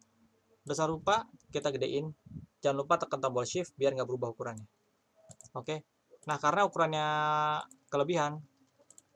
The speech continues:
bagian belakang background ini yang A empat yang kita geser ke kiri. Sesuaiin aja. Oke. Oke, udah.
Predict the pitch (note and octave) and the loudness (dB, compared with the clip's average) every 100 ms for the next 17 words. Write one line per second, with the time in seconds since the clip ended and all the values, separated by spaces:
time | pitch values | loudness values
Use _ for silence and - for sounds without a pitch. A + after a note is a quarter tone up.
0 | - - C#3 C3+ C#3 C#3 C3+ B2+ C3+ C3 | -12 0 0 2 0 2 0 0 -2 0
1 | D3 D3+ E3+ D#3 D#3 D#3+ C3+ C3+ C3+ _ | 0 0 -4 -4 -6 -6 -8 -8 -14 _
2 | _ - B2 C3 D#3 C#3 C3+ C#3 C3+ C3+ | _ -4 -4 0 -2 -2 -4 -2 0 -2
3 | C3+ C3 C3+ B2 - _ _ _ _ _ | -4 -6 -8 -8 -10 _ _ _ _ _
4 | _ _ _ _ - B2+ C3 C3+ - - | _ _ _ _ -16 -4 -2 0 -2 -4
5 | C6 B5+ _ _ _ _ _ _ _ _ | -6 -8 _ _ _ _ _ _ _ _
6 | _ _ B3+ B3 C#4+ _ C4 - _ _ | _ _ -20 -20 _ _ -20 -20 _ _
7 | - B2+ A#2 - _ _ _ _ _ _ | -14 -10 -12 -14 _ _ _ _ _ _
8 | _ _ _ C3 D3 D#3 C#3+ F3+ | _ _ _ -4 6 6 8 6